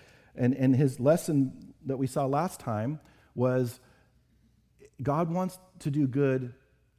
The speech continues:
on the Sabbath for man, that, that Sabbath was made for man, not man for the Sabbath. So we can get things turned around and think that whatever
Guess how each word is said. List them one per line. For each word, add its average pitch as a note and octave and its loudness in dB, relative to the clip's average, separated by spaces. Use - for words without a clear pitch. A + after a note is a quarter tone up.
on B2 -2
the A#2 0
Sabbath A#2+ -4
for A#2+ -6
man, G#2 -4
that, G#2 -10
that A2+ -6
Sabbath D3+ -4
was A#2 -4
made C3+ 0
for C3+ -8
man, A#2+ -2
not B2 -2
man C3 -2
for A#2+ -8
the G#2+ -8
Sabbath. A2+ -6
So C3 -2
we C#3 2
can D3 -4
get D#3 -6
things D3 -2
turned D#3+ -4
around C#3+ 0
and A#2 -2
think D3+ -2
that A#2+ 0
whatever D3+ -2